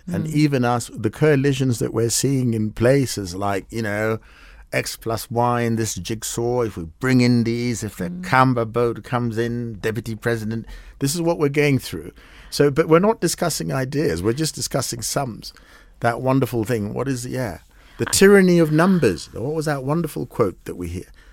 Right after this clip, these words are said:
Speaker 1: Will it forever be the tyranny of ethnic numbers?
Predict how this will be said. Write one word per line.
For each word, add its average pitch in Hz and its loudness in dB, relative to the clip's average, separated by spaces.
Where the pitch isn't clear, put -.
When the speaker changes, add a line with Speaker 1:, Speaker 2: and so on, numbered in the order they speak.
Speaker 1:
Will 175 4
it 226 0
forever 165 0
be 135 2
the 117 -8
tyranny 110 -2
of 95 -4
ethnic 107 -4
numbers? 87 -10